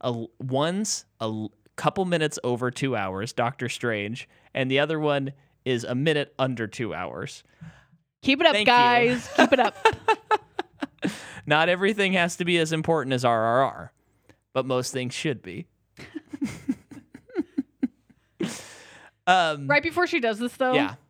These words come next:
Speaker 2: uh, we see Thor go to Sif.
Speaker 1: Yeah.
Speaker 2: Uh, where that god is dead.
Speaker 1: Big
Speaker 2: Big
Speaker 1: frosty
Speaker 2: boy.
Speaker 1: god.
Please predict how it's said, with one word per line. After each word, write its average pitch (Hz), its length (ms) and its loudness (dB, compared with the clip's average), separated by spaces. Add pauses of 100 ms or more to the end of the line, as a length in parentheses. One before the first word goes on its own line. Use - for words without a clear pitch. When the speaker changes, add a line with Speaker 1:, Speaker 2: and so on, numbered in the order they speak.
Speaker 2:
uh, 233 400 0
we 226 120 -4
see 240 200 -6
Thor 220 320 0
go 202 280 0
to 190 520 0 (400)
Sif. - 600 -4 (920)
Speaker 1:
Yeah. 165 200 4 (260)
Speaker 2:
Uh, 214 260 2
where 208 180 0
that 196 200 0
god 180 280 2
is 220 160 0
dead. 262 340 2 (640)
Speaker 1:
Big 160 640 4 (300)
Speaker 2:
Big 226 120 8
Speaker 1:
frosty 202 300 6
Speaker 2:
boy. 226 200 6
Speaker 1:
god. 175 380 0